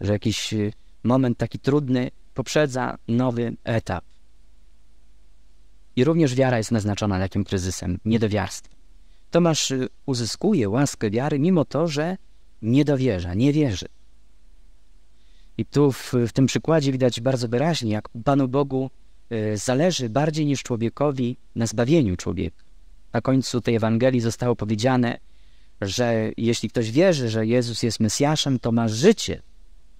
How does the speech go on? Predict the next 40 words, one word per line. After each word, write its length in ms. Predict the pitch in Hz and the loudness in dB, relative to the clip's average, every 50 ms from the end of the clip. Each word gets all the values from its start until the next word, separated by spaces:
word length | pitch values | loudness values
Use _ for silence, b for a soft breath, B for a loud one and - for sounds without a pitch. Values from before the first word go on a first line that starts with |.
| - - - - - - - - - - - - - - - - - - - - | -20 -20 -20 -20 -20 -20 -20 -20 -20 -20 -20 -20 -20 -20 -20 -20 -20 -20 -18 -14
Czyli 140 | - - 113 | -6 -6 -4
to 100 | - 123 | -2 2
nie 100 | 135 170 | 4 4
jest 120 | 175 151 - | 4 4 4
tak, 140 | 139 127 | 0 0
że 100 | 120 127 | 0 -2
to 160 | - - 117 110 | 0 0 0 0
życie 320 | 120 170 160 - - 131 | 0 -2 -2 -2 -2 0
mu 140 | 123 123 123 | 0 0 0
się 120 | - 123 | -2 -2
tylko 240 | - 139 131 - 127 | -2 -2 -2 -2 -2
tak 220 | - 123 117 - | -2 -2 -4 0
mignęło 600 | 123 127 131 131 139 165 185 156 110 95 92 92 - | 0 0 0 2 2 2 4 4 2 0 -2 -4 -4
między 300 | 110 123 127 113 117 120 | -2 -2 0 2 2 0
oczami 400 | 110 - 147 147 139 127 113 101 | 0 0 0 0 0 0 0 -2
przez 180 | - - 110 | -2 -6 -6
te 100 | - - | -6 -6
trzydzieści, 440 | 92 - - 117 127 139 - - 117 | -6 -6 -4 -2 -4 -2 -2 -4 -4
pięćdziesiąt 440 | - 107 110 120 131 - 117 107 - | -2 0 0 0 0 0 -2 -2 0
lat, 360 | 113 117 147 175 - - - - - - - - | 0 0 0 -2 -4 -8 -20 -20 -20 -20 -18 -8
tylko 220 | - 123 - 117 107 | -6 -2 -2 0 0
to 120 | - 107 | 0 0
życie 240 | 107 139 156 - 156 | 0 0 0 0 0
to 120 | - 107 | 0 2
ma, 280 | 107 123 170 190 147 107 | 4 4 6 4 4 2
posiada 560 | - 117 107 - 170 190 156 110 92 95 104 - - - - - - | -2 -4 -2 0 2 2 2 0 -2 -4 -6 -8 -12 -20 -20 -16 -10
na 80 | - 104 | -8 -6
całą 220 | - 123 113 113 | -4 0 0 4
wieczność. 680 | 123 180 180 - - 98 90 87 87 - - - - - - - - - - - - | 4 4 2 2 0 -2 -2 -2 -4 -6 -12 -16 -18 -18 -20 -20 -20 -20 -18 -10 -4
Mu 100 | 117 120 | -4 0
to 100 | 110 127 | 2 4
życie 280 | 127 165 - - 151 139 | 4 4 2 2 0 0
nikt 220 | 165 196 - - | 0 0 0 0
nie 100 | 156 147 | 0 2
zabierze 340 | 156 156 175 175 131 110 95 | 2 4 4 4 4 2 -2
z 60 | - | -4
tych 160 | - 101 - | -6 -6 -4
rąk, 240 | 117 123 143 160 - - - - - - - | -2 -2 -2 -2 -4 -6 -14 -20 -20 -14 -4
ponieważ 500 | - 131 156 131 107 98 98 127 143 143 | 0 2 2 2 2 0 0 -2 -2 0
wierzy. 420 | 147 160 175 156 117 98 92 82 | 2 4 4 4 2 0 -2 -8